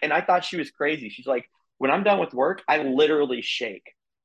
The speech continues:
And I was like, "Where in the world did you get that?" And she's kind of always kind of been, you know, just doing,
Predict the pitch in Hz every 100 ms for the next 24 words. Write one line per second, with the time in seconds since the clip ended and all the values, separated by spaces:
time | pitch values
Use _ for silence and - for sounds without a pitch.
0 | _ - 135 131 123 104 - 139 339 311
1 | 110 104 131 175 151 123 107 143 165 98
2 | - 143 - 190 - 190 170 143 135 139
3 | 143 139 135 123 123 127 123 - 131 123
4 | 127 - 127 127 120